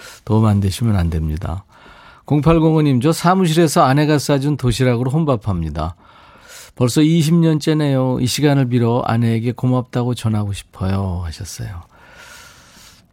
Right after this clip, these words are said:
통화는 어떠세요? 문자 한 통 보내주시면 좋겠는데. 네. 윤서연 씨, 반갑습니다. 휴가 중이에요. 오늘은 초등학생 딸아이 데리고 동네 뒷산 공원에 와서 듣습니다.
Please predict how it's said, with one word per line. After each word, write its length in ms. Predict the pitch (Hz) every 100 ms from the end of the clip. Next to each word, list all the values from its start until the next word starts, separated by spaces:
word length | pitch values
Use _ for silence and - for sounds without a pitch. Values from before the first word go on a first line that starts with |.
| _
통화는 720 | - - 226 233 233 233 226
어떠세요? 440 | 196 147 151 135 123
문자 380 | 127 147 180
한 100 | 160
통 180 | 139 156
보내주시면 640 | 120 113 104 95 - 95 85
좋겠는데. 720 | - - 82 80 82 110 156 -
네. 80 | 80 73 _ - - - - - - - _
윤서연 460 | 143 160 160 170 160
씨, 260 | 127 135 117
반갑습니다. 640 | 139 170 170 - 175 170 160
휴가 300 | - 202 196
중이에요. 480 | 170 160 139 135
오늘은 300 | 127 147 180
초등학생 600 | 190 - 190 180 160 175
딸아이 360 | 170 156 151 147
데리고 360 | 131 123 113 107
동네 340 | 127 131 135
뒷산 520 | 123 120 - 120 107
공원에 360 | 101 107 101 98
와서 300 | 95 90 139
듣습니다. 680 | 139 113 147 143 127 98